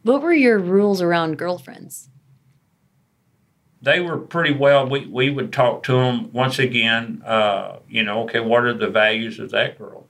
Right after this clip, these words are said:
Speaker 2: You know, why are you, why do you like that girl?"
Speaker 1: Uh-huh.
Speaker 2: Uh, we're going through that right now with Jackson.
Speaker 1: Yeah.
Speaker 2: And he seems to be doing this at a little earlier age, which he's been around older kids,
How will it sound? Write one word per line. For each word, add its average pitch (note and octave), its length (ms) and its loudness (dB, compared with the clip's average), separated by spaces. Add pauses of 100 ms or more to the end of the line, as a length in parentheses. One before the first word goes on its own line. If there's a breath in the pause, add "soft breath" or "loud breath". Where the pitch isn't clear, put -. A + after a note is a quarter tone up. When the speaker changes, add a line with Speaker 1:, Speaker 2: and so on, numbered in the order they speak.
(120)
Speaker 2:
You G#2 120 -8
know, G#2 200 -8
why A#2+ 260 -2
are B2 80 2
you, A2 380 -6 (240)
why A#2 180 -2
do A2+ 60 0
you G#2+ 80 0
like G#2 260 -2
that - 220 -8
girl?" F#2 320 -16 (160)
Speaker 1:
Uh-huh. F#3 260 2
Speaker 2:
Uh, G2+ 420 0
we're G#2+ 180 -4
going A2 280 -2
through G#2+ 160 -2
that A2 220 -2
right G#2+ 260 -2
now A#2 460 -2
with G2 180 -8
Jackson. A#2+ 480 -2 (280)
Speaker 1:
Yeah. F#3 240 0
Speaker 2:
And G#2 320 -2
he A2 100 0
seems A2 280 -2
to G#2 60 -12
be G2+ 200 -6
doing G2 320 -6
this G2 200 -10
at G2+ 80 -10
a F#2+ 60 -14
little G2 240 -10
earlier G2+ 420 -6
age, G2+ 360 -2
which G#2 160 -4
he's A2 160 -2
been A2+ 180 0
around G#2+ 320 -2
older G#2 320 -6
kids, B2 580 -4